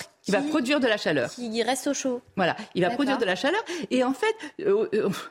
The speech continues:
Speaker 1: tu sais, parfois on claque des dents quand on a froid.
Speaker 2: Ouais.
Speaker 1: En fait, c'est pas les dents qui se mettent à trembler. C'est tous les muscles du visage, comme il y en a beaucoup,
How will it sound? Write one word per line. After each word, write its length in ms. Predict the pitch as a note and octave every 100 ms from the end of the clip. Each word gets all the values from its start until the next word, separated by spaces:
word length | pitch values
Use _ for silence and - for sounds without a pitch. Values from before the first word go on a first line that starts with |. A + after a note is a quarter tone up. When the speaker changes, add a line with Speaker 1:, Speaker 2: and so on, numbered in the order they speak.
| -
Speaker 1:
tu 120 | - A3
sais, 120 | F4
parfois 260 | B3+ B3
on 40 | A3
claque 200 | G#3+ F3+
des 100 | G3+
dents 160 | B3+
quand 160 | C4 E3+
on 80 | D#3+
a 80 | D3
froid. 220 | - E3
Speaker 2:
Ouais. 140 | G3 A#3 - G3+
Speaker 1:
En 80 | G3+
fait, 140 | F#4
c'est 120 | -
pas 120 | A#3+ F3
les 120 | F3+
dents 220 | G#3 D4
qui 160 | - -
se 120 | -
mettent 160 | F#3 F3+
à 80 | C#3
trembler. 400 | A#3 B3+ F4 - - -
C'est 160 | - A3+
tous 180 | - G#4
les 120 | G4+
muscles 260 | D4 - A#3
du 100 | G#3+
visage, 340 | G3 D4+ G4
comme 140 | C4+ A3+
il 20 |
y 40 |
en 40 | F3
a 60 |
beaucoup, 380 | E3+ G#3 - F#4+